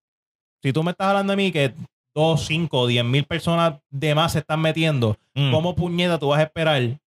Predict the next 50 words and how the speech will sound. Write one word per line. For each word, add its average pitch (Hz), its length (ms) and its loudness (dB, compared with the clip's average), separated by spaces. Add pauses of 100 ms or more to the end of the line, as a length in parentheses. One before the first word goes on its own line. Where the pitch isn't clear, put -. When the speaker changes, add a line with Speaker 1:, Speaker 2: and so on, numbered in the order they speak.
(720)
Speaker 1:
que 131 80 -8
una 143 200 2
fuerza 160 320 -2
policíaca 165 520 0
que 151 120 -4
está 143 400 -2 (520)
puesta 160 320 0
para 139 240 2
lo, 139 240 2
la 135 180 0
capacidad 135 520 0
que 156 100 -2
se 156 80 2
supone 156 300 0
que 160 60 0
es 151 80 -2
el 160 100 0
festival 160 500 -2
va 135 60 -2
a - 20 0
aguantar 151 340 0
el 156 60 2
empuje 160 320 0
de 139 140 2
diez 123 160 0
mil 120 200 0
cabrones 143 380 0
adicionales? 131 540 0 (360)
Speaker 2:
Y 110 120 4
sí. 90 160 2 (180)
Speaker 1:
No 113 160 -2
va 143 80 2
a 160 40 -2
pasar. 185 400 0 (720)
No 117 180 0
va 175 60 2
a 190 40 0
pasar. 190 280 0
No 143 140 2
hay 175 80 0
logística 190 520 0
que 160 120 0
resuelva 160 340 0
ese 185 100 -2
asunto. 175 460 0 (1200)
Por 113 120 -2
más 135 200 2
preparados 170 360 0
que 170 80 -4
estén. 127 440 -2